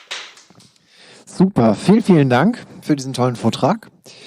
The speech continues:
Ich habe hier schon ein paar Fragen, aber falls ihr das jetzt im Stream seht und denkt, „Oh, da wollte ich jetzt noch eine Frage stellen“, schickt uns die gerne, dann, dann kommt die hier gleich noch rein.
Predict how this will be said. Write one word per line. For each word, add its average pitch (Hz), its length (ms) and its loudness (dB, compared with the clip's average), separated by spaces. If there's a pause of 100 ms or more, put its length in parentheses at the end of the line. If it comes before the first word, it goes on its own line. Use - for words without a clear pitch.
(460)
Ich 170 280 0
habe 165 140 -10
hier 175 140 0
schon 196 320 2
ein 175 180 -2
paar 185 200 -4
Fragen, 170 460 -2
aber 147 160 -6
falls 156 220 -4
ihr 160 40 -2
das 147 160 -2
jetzt 135 160 -16
im 131 80 -16
Stream 147 360 -4
seht 135 320 -2
und 151 120 -10
denkt, 147 220 -8
„Oh, 113 140 -14
da 120 160 -6
wollte 131 140 0
ich - 60 -10
jetzt 120 140 -12
noch 110 80 -4
eine 107 100 -6
Frage 147 340 -4
stellen“, 131 360 -4
schickt - 240 -4
uns 180 160 -4
die 175 140 -2
gerne, 143 320 0
dann, 123 260 -12
dann 107 220 -12
kommt 147 160 -6
die 135 60 -10
hier 117 140 -12
gleich 110 220 -8
noch 104 220 -10
rein. 131 340 -2